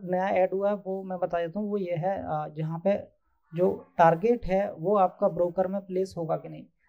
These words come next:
तो पहले क्या होता था कि सिर्फ stop loss broker में place होता था, target place नहीं होता था। लेकिन कुछ clients ऐसे भी हैं जो कि, अ, target भी broker में place करना चाहते हैं,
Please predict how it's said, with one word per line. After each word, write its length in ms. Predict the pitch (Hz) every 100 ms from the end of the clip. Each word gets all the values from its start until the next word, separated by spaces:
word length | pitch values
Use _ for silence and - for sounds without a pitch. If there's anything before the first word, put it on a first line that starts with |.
| _ _ -
तो 400 | 170 170 185 -
पहले 280 | 175 170 208
क्या 140 | 214
होता 220 | 202 196 196
था 120 | 208
कि 240 | 208 208
सिर्फ 300 | - 220 220
stop 420 | 202 - 180 170
loss 240 | 208 220 -
broker 280 | 190 185 185
में 160 | 185 175
place 220 | 180 175
होता 220 | 165 165
था, 240 | 160 202 - _ _
target 380 | 180 175 196 196
place 240 | 190 185 185
नहीं 120 | 175
होता 200 | 151 147
था। 180 | 147 160
लेकिन 220 | 175 214
कुछ 380 | 208 _ 262 262
clients 480 | 247 226 220 240 220
ऐसे 260 | 185 185
भी 140 | 214 220
हैं 120 | 240
जो 160 | 208 214
कि, 300 | - 240 254 247 - _ _ -
अ, 340 | 170 151 151 - -
target 360 | 175 180 208
भी 220 | 175 180 220
broker 300 | 202 202 190
में 120 | 196
place 420 | 185 185 185 - _ _ _ _ _ 180
करना 260 | 160 180
चाहते 360 | 170 151 147 -
हैं, 200 | -